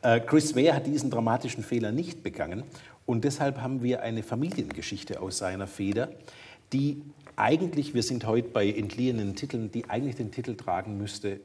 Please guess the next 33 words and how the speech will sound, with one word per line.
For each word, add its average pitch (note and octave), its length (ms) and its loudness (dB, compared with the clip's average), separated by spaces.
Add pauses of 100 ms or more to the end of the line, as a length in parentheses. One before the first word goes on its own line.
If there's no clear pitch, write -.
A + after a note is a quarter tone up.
(140)
hundert A2 300 0
Jahre F#2 320 -2
Einsamkeit. D#2 760 -4
Das F#2 140 0
sind G2+ 140 -6
drei G#2 200 4
Generationen A2 720 -2
einer F2+ 180 -6
Familie, G#2+ 480 -2 (400)
die G2+ 140 0
in G#2 140 -6
Chicago G#2+ 560 2
und G2 120 2
in F2+ 160 -2
Michigan A#2+ 600 0
lebt. G#2 520 0 (540)
Äh, B2 60 2
und A#2+ 280 0
das A#2+ 160 2
sind C#3 220 0
die B2+ 160 0
ärmsten A#2+ 600 -2
Hunde A2+ 280 2
der F#2 180 0
Welt. D#2+ 300 -4
Das - 100 -2
sind A#2 220 -6
im A#2 120 -4
Grunde A2+ 460 0
soziale G2+ 680 -4
Autisten, - 600 -6 (560)
die D3 300 2
durch B2 520 0